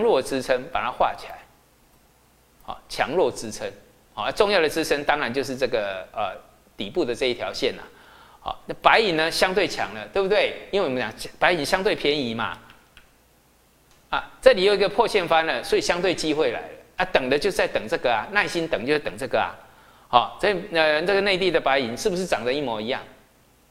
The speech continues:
好，长得一样嘛。好，哦，长得都一样，对不对？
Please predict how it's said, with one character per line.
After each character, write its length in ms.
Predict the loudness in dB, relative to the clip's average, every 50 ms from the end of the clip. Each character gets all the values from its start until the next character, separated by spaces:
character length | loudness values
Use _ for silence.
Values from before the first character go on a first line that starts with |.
| -12 -12 -12 -12 -14 -20 -20 -20 -20 _ _ _ _ _ _ _ _
好， 320 | 2 2 2 2 0 -2
长 160 | 0 0 2 2
得 80 | 2
一 140 | 2 4 4
样 180 | 4 4 4 2
嘛。 160 | -2 -6 -8 -10 -16 -20 -20 -20 _ _ _ _ _ _ _
好， 500 | 0 2 2 2 0 -2 -10 -18 -20 -20 -20 _ _ _ _ _ -20 -20 _ _ _ _ _ _ _ _ _ _ _ _ _ _ _ _ _ _ _ _ _ _ _ _ _ _ _ _ _ _ -20 -20 -20 -20 -20 -20 -20 -20 -20 -10 _
哦， 240 | 4 6 6 6 4 -4 -12 -16 -8 -4
长 160 | -2 0 2
得 80 | 2
都 180 | 2 4 2 2
一 80 | 4 4
样， 160 | 2 2 0 -2 -2 -2
对 80 | 0
不 40 | 2
对？ 240 | 4 4 2 2